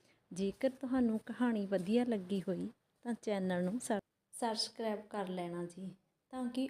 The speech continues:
ਆਉਣ ਵਾਲੀਆਂ ਸਾਰੀਆਂ ਵੀਡੀਓ ਤੁਹਾਡੇ ਤੱਕ ਪਹੁੰਚ ਸਕਣ। ਅੱਜ ਦੀ ਵੀਡੀਓ ਦੇਖਣ ਲਈ ਤੁਹਾਡਾ ਸਾਰਿਆਂ ਦਾ ਬਹੁਤ ਬਹੁਤ ਧੰਨਵਾਦ ਜੀ। ਹਾਂਜੀ, ਜੇਕਰ ਤੁਸੀਂ ਵੀ ਕੋਈ ਆਪਣੀ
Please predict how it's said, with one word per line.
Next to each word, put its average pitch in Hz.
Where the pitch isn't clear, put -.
ਆਉਣ 220
ਵਾਲੀਆਂ 196
ਸਾਰੀਆਂ 220
ਵੀਡੀਓ 202
ਤੁਹਾਡੇ 220
ਤੱਕ 190
ਪਹੁੰਚ 190
ਸਕਣ। 180
ਅੱਜ 196
ਦੀ 254
ਵੀਡੀਓ 214
ਦੇਖਣ 214
ਲਈ 196
ਤੁਹਾਡਾ 214
ਸਾਰਿਆਂ 240
ਦਾ 196
ਬਹੁਤ 240
ਬਹੁਤ 196
ਧੰਨਵਾਦ 190
ਜੀ। 170
ਹਾਂਜੀ, 214
ਜੇਕਰ 240
ਤੁਸੀਂ 254
ਵੀ 277
ਕੋਈ 240
ਆਪਣੀ 208